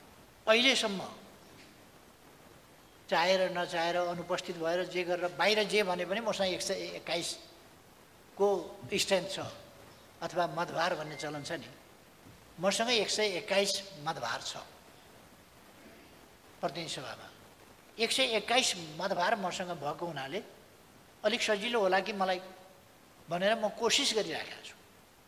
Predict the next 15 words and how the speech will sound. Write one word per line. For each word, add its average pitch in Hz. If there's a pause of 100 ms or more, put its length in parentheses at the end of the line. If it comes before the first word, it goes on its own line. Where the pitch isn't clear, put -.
(420)
यदि 233 (1040)
समर्थन 190
प्राप्त 180
भयो 180
भने 165 (1900)
र 175 (1160)
त्यो 277
राष्ट्रपतिज्यूलाई 196 (1200)
भरपर्दो 247
आधार 175
लाग्यो 151
भने, - (1900)
उहाँले 196
मलाई 180
प्रधानमन्त्री 165